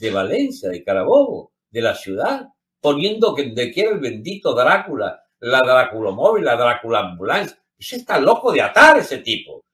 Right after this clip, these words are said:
Además de ser un connotado narcotraficante que se hizo perdonar en su sociedad con Maduro y tenemos ahora ese engendro político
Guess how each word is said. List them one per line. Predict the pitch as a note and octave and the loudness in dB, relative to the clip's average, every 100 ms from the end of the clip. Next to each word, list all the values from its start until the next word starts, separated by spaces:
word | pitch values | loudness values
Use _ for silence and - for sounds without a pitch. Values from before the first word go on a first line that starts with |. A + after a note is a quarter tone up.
| - | -4
Además | A#2 A#2+ D#3+ A3+ | -4 0 4 4
de | G3+ | 4
ser | G#3+ | 2
un | G#3+ | 2
connotado | G#3+ E3 B2+ D3+ F3+ F3+ | 2 0 -2 2 2 2
narcotraficante | D#3 B2 A2+ A2 A2 G2 - F#2+ D#2 D3+ G3 _ _ _ | 0 -2 -6 -6 -6 -6 -6 -6 -8 -14 -14 _ _ _
que | - D#3+ A#3 - | -2 0 0 -4
se | - F#3 | -4 -2
hizo | F#3 - D#4 | -2 -4 -4
perdonar | D#4+ D#4 B3+ G#3+ C#4+ C#4+ _ _ | -2 -2 -2 -2 -4 -8 _ _
en | D3+ | -12
su | C#3+ E3+ | -10 -10
sociedad | F3 D#3 D3+ C#3+ D3+ | -8 -8 -2 0 0
con | D3+ C3+ | -4 -6
Maduro | A#2 G#2 G#2+ F#3 B3 - _ | -6 -4 -4 -4 -4 -10 _
y | - | -10
tenemos | - C3 D3 G#3+ G3+ | -4 -2 -2 -2 2
ahora | F#3+ G3+ G#3 | 4 6 6
ese | F#3 G3+ | 4 0
engendro | F#3 C3+ C4 B3 A#2 G2+ | -2 -2 -2 -2 -4 -6
político | C3+ A2+ G#2 - F3 A2+ | -6 -6 -8 -14 -6 -6